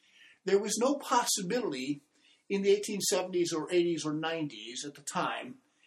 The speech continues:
no one could envision, it was not possible, that farmhouses, or even houses right here in a little town like Milan, would be connected to electrical grid and you could turn the light on. The only thing that really would work at the time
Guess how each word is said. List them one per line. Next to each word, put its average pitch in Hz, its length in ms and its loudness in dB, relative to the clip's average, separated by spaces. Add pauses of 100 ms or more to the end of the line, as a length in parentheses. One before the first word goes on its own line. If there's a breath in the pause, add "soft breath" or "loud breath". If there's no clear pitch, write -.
(140 soft breath)
no 175 140 0
one 208 200 2
could 214 180 -2
envision, 165 440 0
it - 60 -12
was 175 100 -6
not 180 200 -4
possible, 120 760 -2 (500 soft breath)
that 196 200 -2
farmhouses, 151 1120 2 (340)
or 226 160 -4
even 277 240 4
houses 208 500 2
right 180 220 4
here 180 80 -4
in 175 80 -6
a - 20 -8
little 165 160 0
town 165 220 -2
like 151 180 -2
Milan, 127 540 -2
would 151 200 -2
be 156 120 -8
connected 160 440 -6
to 160 120 -2
electrical 151 460 -4
grid 147 240 -2
and 147 80 -6
you 147 60 -4
could - 100 -16
turn 156 120 -6
the 147 60 -4
light 175 160 0
on. - 200 -12
The 156 60 -10
only 226 200 -2
thing 277 120 -2
that 254 140 -4
really 220 220 2
would 202 280 -2
work 139 360 -4 (720)
at - 60 -12
the 339 100 -2
time - 460 -4